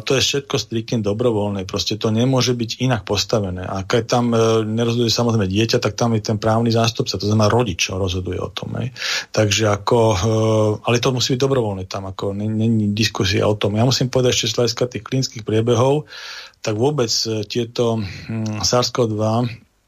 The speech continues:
vírusy, tak, e, hlavne tie prvé kmene, možno teraz sa to mení v nejakom spektre o, o, o tej delty, ale tie prvé, prvé vírusové kmene, proste najlepšie priebehy mali deti.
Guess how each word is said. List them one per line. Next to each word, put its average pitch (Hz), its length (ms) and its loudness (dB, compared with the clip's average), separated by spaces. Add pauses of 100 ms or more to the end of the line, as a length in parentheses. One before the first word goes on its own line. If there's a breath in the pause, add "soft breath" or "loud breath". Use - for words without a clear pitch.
(320)
vírusy, 117 720 0
tak, 110 320 0
e, 110 80 4 (640)
hlavne 123 160 4
tie 120 160 0
prvé 139 240 2
kmene, 117 400 -4
možno 107 240 -4
teraz 110 220 -4
sa - 20 -4
to 110 80 -8
mení 104 320 0
v 113 160 4
nejakom 110 240 0 (160)
spektre - 800 0
o, 107 60 4
o, 110 220 2 (200)
o - 60 -2
tej - 100 0
delty, 113 480 2
ale 110 240 2 (480 loud breath)
tie 117 80 0
prvé, 113 480 2
prvé 113 240 2
vírusové 110 560 0
kmene, 110 320 0
proste 104 400 -2
najlepšie 107 720 2
priebehy 104 400 0
mali 101 240 2
deti. 110 320 -2